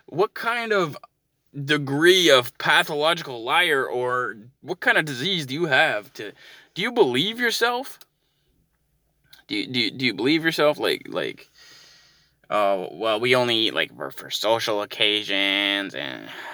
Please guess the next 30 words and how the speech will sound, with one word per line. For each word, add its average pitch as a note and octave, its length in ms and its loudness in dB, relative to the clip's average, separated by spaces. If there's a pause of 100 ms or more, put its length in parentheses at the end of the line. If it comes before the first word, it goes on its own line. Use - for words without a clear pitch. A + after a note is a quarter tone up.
(520)
<sighs> - 680 -20
let C3+ 160 -14
me, C3 100 -6 (100)
let G2+ 120 -6
me F#2 80 -8
tell G1+ 180 -16
you - 60 -20
something. - 260 -18 (140)
Let, G#2 180 -4
let G2+ 140 -6
me G#2 100 -8
just, - 240 -14 (1400)
let D3 80 6
me E3 80 8
just C#3+ 160 0
tell G2+ 120 4
you E2 60 -4
something. C2+ 320 -10 (1300)
I - 40 -6
wanna C#3+ 120 4
put D#3+ 220 2
some E3+ 160 2
of E3 40 2
these D#3 140 2
people D#3+ 320 -2
in D3 60 4
a C3 40 4
cell. E3 600 4 (1500)
You A#2+ 100 2
know, C3 240 6